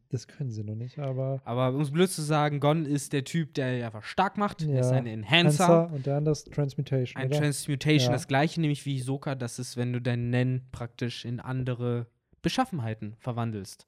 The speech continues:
Speaker 1: Voll gut eigentlich. Ich werd gerne Transformation.
Speaker 2: Ich wollte
Speaker 1: Transform-
Speaker 2: nämlich gerade eigentlich gefragt haben.
Speaker 1: Ja, ich würd auf jeden Fall Transmutation.
Speaker 2: Echt?
Speaker 1: Ja, schon, weil du kannst ja Dinge dann anscheinend erschaffen dadurch.
Speaker 2: Nee, dafür bist du Conjurer sein. Dann kannst du Dinge erschaffen.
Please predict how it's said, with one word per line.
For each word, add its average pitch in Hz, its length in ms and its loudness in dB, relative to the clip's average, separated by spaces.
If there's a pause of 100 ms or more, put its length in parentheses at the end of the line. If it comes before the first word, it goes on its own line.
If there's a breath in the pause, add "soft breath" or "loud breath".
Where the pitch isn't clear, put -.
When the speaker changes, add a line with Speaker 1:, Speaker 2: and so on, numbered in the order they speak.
Speaker 1:
Voll 123 240 0
gut 120 200 -2
eigentlich. 120 360 -2
Ich 151 60 -8
werd 123 140 0
gerne 113 280 -8
Transformation. 135 920 -8
Speaker 2:
Ich 135 140 2
wollte 156 180 4
Speaker 1:
Transform- 202 40 6
Speaker 2:
nämlich - 160 0
gerade 180 380 -6
eigentlich 226 360 -4
gefragt - 480 -6
haben. 104 280 -6
Speaker 1:
Ja, 123 280 -8
ich 127 240 -10
würd 117 180 0
auf 107 120 0
jeden 113 120 2
Fall 110 160 0
Transmutation. 113 920 -2
Speaker 2:
Echt? - 360 -4
Speaker 1:
Ja, 107 500 2
schon, 107 420 -4
weil 113 440 2
du 113 140 0 (180)
kannst 117 200 -4
ja 120 40 4
Dinge 120 220 2
dann 110 120 0
anscheinend 107 340 -2
erschaffen 113 480 -6 (100)
dadurch. 117 480 -4 (140)
Speaker 2:
Nee, 147 360 2
dafür 165 280 -8
bist 214 260 -8
du 233 60 -8
Conjurer 120 480 -2
sein. 95 240 -10
Dann 123 140 -2
kannst 226 200 0
du 220 60 -2
Dinge 233 260 -4
erschaffen. - 480 -6